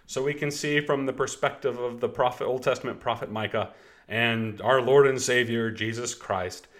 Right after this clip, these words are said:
that justice and mercy are not opposing concepts, and they are concepts that we have to both flesh out in our lives and in this world. Jesus says we should not neglect justice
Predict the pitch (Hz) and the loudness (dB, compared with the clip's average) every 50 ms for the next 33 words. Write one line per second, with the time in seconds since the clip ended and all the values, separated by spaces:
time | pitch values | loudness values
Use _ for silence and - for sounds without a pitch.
0 | - - _ _ 110 110 110 107 107 139 147 143 - - 170 160 156 - - - | -20 -20 _ _ -6 -6 -4 -2 2 2 2 2 0 -2 -2 -2 -2 -2 -6 -8
1 | - - - _ - _ _ - 117 113 110 110 120 131 135 - - - 139 127 | -10 -12 -18 _ -20 _ _ -4 -4 -2 0 0 0 0 0 0 -4 -6 -6 -6
2 | 127 127 127 - - _ - 104 104 101 107 110 131 131 135 - - - 107 - | -8 -10 -12 -16 -20 _ -6 -4 -4 -2 0 2 2 2 2 0 -6 -12 -12 -2
3 | - 143 131 120 120 117 110 110 - - 127 127 123 - - 143 135 - - - | 2 2 2 2 0 -4 -4 -6 -6 -6 -6 -6 -6 -6 -4 -4 -4 -4 -6 -14
4 | - - - - _ - 113 113 117 120 120 117 110 - - - 131 131 131 - | -16 -20 -20 -18 _ -8 -2 0 2 2 2 0 -2 -4 -4 -4 -2 -2 -2 -2
5 | 151 135 - - - - - - - - - _ - 110 110 120 113 107 117 131 | -2 -2 -2 -6 -8 -10 -10 -10 -14 -20 -12 _ -6 -4 -2 -2 -2 0 0 0
6 | 117 - - - 120 113 104 104 - - _ _ - 101 98 123 123 131 127 - | 0 0 -6 -10 -8 -8 -8 -8 -12 -16 _ _ -20 -4 2 2 4 4 2 -2
7 | - - - - - - 127 127 120 - - 120 104 104 101 104 - - - - | -8 -16 -20 -18 -6 0 0 2 2 4 4 6 6 6 4 2 -2 -8 -18 -20
8 | _ _ - 135 135 135 131 135 120 107 101 101 101 101 104 104 98 92 - - | _ _ 2 2 4 4 4 4 4 4 4 4 4 2 2 0 -2 -6 -10 -14
9 | - _ _ _ _ - 110 107 107 107 107 107 107 107 104 - - - 110 107 | -18 _ _ _ _ -6 -4 -2 0 0 -2 -2 -2 -4 -6 -6 -6 -6 -6 -6
10 | 98 92 92 92 - - - - - - _ _ - 127 131 131 135 143 135 - | -6 -6 -8 -12 -16 -18 -20 -20 -20 -20 _ _ -6 -6 -6 -4 -2 -4 -4 -2
11 | - - - - 123 120 117 113 - - - _ - 120 120 - - - 143 127 | -4 -4 -2 -2 0 0 -2 -4 -8 -12 -18 _ -4 -2 0 0 4 4 4 4
12 | 127 143 147 139 - - - - 123 117 117 110 107 117 120 117 139 156 139 - | 6 4 4 4 4 -4 -12 -8 -2 -2 -2 -2 -2 -4 -2 2 4 2 2 2
13 | - - - - - _ - - - _ - 117 117 143 123 - - - - - | -4 -12 -18 -20 -20 _ -20 -20 -18 _ -8 2 2 4 4 2 -2 -6 -6 -6
14 | 117 107 - - - | -6 -6 -6 -10 -14